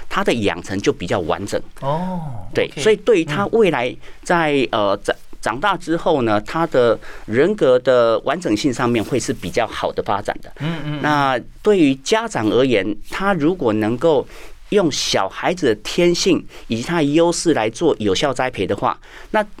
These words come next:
Speaker 1: 这个父子之间，好，就大人跟小孩子之间，他的所谓的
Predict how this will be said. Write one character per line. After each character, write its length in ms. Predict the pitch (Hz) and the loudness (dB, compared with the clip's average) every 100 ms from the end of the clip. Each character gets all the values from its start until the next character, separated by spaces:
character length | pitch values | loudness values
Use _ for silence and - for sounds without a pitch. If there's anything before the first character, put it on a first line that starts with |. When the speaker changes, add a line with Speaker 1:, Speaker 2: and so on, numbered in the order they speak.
| - - - - - | -18 -18 -18 -20 -6
Speaker 1:
这 120 | 202 | -2
个 420 | 196 139 127 98 | 2 4 4 0
父 300 | - - 220 | -2 0 2
子 200 | - 120 | 2 -2
之 140 | 107 156 | 0 0
间， 260 | 151 147 160 | 2 0 -2
好， 160 | 107 | -4
就 100 | 98 160 | -4 -2
大 140 | 196 | 0
人 100 | 139 | 2
跟 100 | 165 | 2
小 160 | 170 110 | 2 -2
孩 80 | 110 | -2
子 100 | 110 | -6
之 140 | 127 | -2
间， 160 | 143 135 | -2 0
他 160 | 151 | 0
的 160 | 156 110 | 0 0
所 160 | - | 2
谓 80 | 104 | 0
的 180 | 107 95 | 2 0